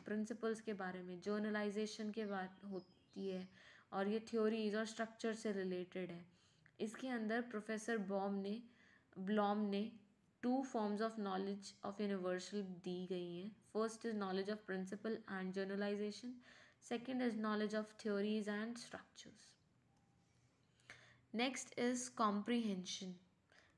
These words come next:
राइट? कॉम्प्रिहेंशन जो है ये बेस होती, बेस्ड है हमारी नॉलेज के ऊपर। अगर कोई नॉलेज नहीं है तो कोई कॉम्प्रिहेंशन नहीं कर सकते। कॉम्प्रिहेंशन का means है हमारी basic understanding होनी किसी भी facts की, किसी भी idea की, किसी भी method की, किसी भी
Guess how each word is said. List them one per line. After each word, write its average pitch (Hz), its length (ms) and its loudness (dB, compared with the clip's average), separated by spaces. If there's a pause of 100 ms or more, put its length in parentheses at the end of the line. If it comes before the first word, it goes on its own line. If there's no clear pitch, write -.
राइट? 214 400 0 (260)
कॉम्प्रिहेंशन 247 880 2
जो 226 120 2
है 226 180 0
ये 233 140 0 (120)
बेस 226 280 4
होती, 208 220 -2 (220)
बेस्ड 208 320 2
है 208 100 4
हमारी 202 340 0
नॉलेज 202 480 2
के 208 120 -4
ऊपर। 190 240 0
अगर 208 220 2 (100)
कोई 226 120 2
नॉलेज 208 420 0
नहीं 226 220 0
है 247 140 -4 (440)
तो 240 100 -2
कोई 247 240 6
कॉम्प्रिहेंशन 208 720 2
नहीं 196 220 2
कर 190 120 0
सकते। 185 360 -4
कॉम्प्रिहेंशन 220 680 2
का 226 100 2
means 214 300 2
है 220 60 0
हमारी 208 260 0 (140)
basic 220 360 0
understanding 202 680 0
होनी 185 240 0
किसी 226 240 -2
भी 214 120 2
facts - 400 -8
की, 247 180 -6 (440)
किसी 233 220 0
भी 226 120 4
idea 208 380 2
की, 233 160 -4
किसी 226 260 -4
भी 208 140 0
method 196 440 -4
की, 220 160 -2
किसी 214 220 -6
भी 196 100 -4